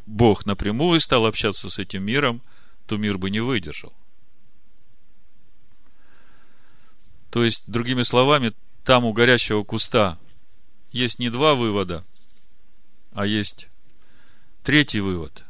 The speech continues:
И суть его в том, что Яхве, Адонай, Тетраграмматон, говорит через своего ангела. И этот третий вариант — это особенность иудейского понимания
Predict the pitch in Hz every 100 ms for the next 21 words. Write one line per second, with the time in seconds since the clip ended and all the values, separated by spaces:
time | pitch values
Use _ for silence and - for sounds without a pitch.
0 | - - - - - - 135 - 110 104
1 | 101 - 160 - 104 92 - - - -
2 | - - - - - - - - 98 113
3 | 143 - 92 95 - - - - - -
4 | 101 104 101 92 - 101 - 92 90 90
5 | - 80 - - - 95 92 95 107 123
6 | - - 117 110 107 - 92 95 95 95
7 | 107 90 82 71 - - - - - -
8 | - - - - - - - - - -
9 | - - - 135 147 139 - 180 165 139
10 | 139 165 160 - 139 123 127 - 170 131
11 | 120 113 - - - - - - - 131
12 | 120 107 135 156 - 110 107 - 113 117
13 | 135 143 123 107 101 98 82